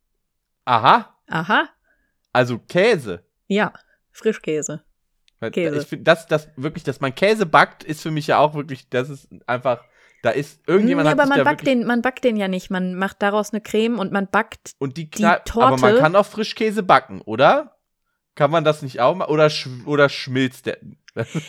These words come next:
Speaker 2: Nee, man kann das schon machen natürlich, wenn man so, also wenn man so, so Käsekuchen oder so macht und dann noch eben andere Bestandteile mit in dieser Creme drin hat, die dann halt in der Hitze stocken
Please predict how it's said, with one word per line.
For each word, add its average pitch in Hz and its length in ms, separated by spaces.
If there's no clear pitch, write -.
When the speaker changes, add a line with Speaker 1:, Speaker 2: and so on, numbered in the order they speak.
Speaker 2:
Nee, 214 80
man 226 180
kann 262 180
das 285 140
schon 277 220
machen 269 240
natürlich, 262 400
wenn 226 100
man 220 160
so, 202 320
also 190 180
wenn 190 120
man 202 120
so, 180 400
so 180 140
Käsekuchen 254 800
oder 233 220
so 226 100
macht 226 320
und 196 160
dann 196 140
noch 185 160
eben 190 340
andere 202 640
Bestandteile 208 800
mit 190 300
in 185 240
dieser 185 300
Creme 208 320
drin 190 340
hat, - 240
die 190 80
dann 180 200
halt 190 220
in 185 160
der 180 100
Hitze 170 320
stocken - 600